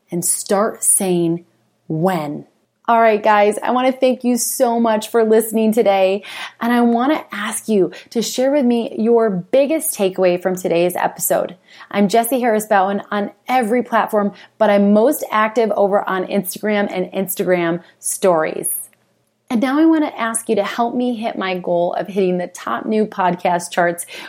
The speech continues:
with Rush Hour. All I need you to do is click subscribe and leave me a review if you haven't already. And because I totally believe that we are stronger together, let me know that you did that, and then I will gladly return the favor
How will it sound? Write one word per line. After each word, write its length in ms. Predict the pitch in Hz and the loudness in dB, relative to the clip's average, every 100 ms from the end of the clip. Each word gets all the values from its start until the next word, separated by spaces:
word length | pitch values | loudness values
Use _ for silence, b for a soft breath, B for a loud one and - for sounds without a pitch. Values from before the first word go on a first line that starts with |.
| B | B
with 420 | 185 190 185 185 - | 2 2 2 -4 -6
Rush 340 | 180 180 180 - | 0 0 0 -2
Hour. 480 | 180 175 175 170 B B B B | 2 2 0 -4 B B B B
All 180 | - 240 | 2 2
I 80 | 254 | 4
need 220 | 247 226 | 2 4
you 160 | 208 208 | 4 4
to 40 | |
do 240 | 208 202 202 | 4 4 4
is 200 | 202 185 B B - | 0 -2 B B -4
click 280 | 262 277 | 0 0
subscribe 760 | - 262 - - 220 208 202 202 B B | 0 -2 -2 0 2 4 2 0 B B
and 240 | 196 202 | -2 2
leave 180 | 202 214 | 2 2
me 140 | 233 240 | 2 4
a 100 | 214 | 4
review 440 | 196 180 185 190 | 2 2 0 2
if 200 | 185 190 | 0 0
you 100 | 202 | -2
haven't 460 | 196 - 180 180 - | -2 -2 0 -2 -2
already. 520 | 170 165 165 180 175 B B B | 0 2 0 -2 -6 B B B
And 320 | 220 214 214 | 2 2 2
because 320 | 233 226 240 233 - | -4 0 -2 -2 -2
I 220 | 247 277 | 0 0
totally 640 | - - 302 269 277 254 226 | -2 -2 2 4 4 2 2
believe 400 | 214 208 202 190 | 4 4 2 0
that 160 | - | 0
we 120 | 247 | 2
are 120 | 233 220 | 2 0
stronger 640 | - 226 202 202 202 208 B B | -4 -2 0 -2 -4 -6 B B
together, 760 | - 202 196 180 196 226 240 240 B - | -4 0 2 2 2 2 0 -4 B -6
let 460 | 208 214 254 277 285 | 0 2 2 2 2
me 160 | 320 | 4
know 320 | 285 254 240 240 | 4 4 2 2
that 140 | 233 | 2
you 160 | 226 202 | 2 0
did 260 | 185 185 | 2 2
that, 380 | 262 320 349 - | 2 0 0 -4
and 140 | 233 220 | -6 -4
then 80 | 208 | -2
I 160 | - | 0
will 200 | 247 226 | 2 2
gladly 520 | 180 190 202 208 214 | 2 2 4 4 2
return 320 | 240 226 226 196 | 2 2 0 0
the 100 | 190 | 2
favor 380 | 185 180 185 | 2 2 0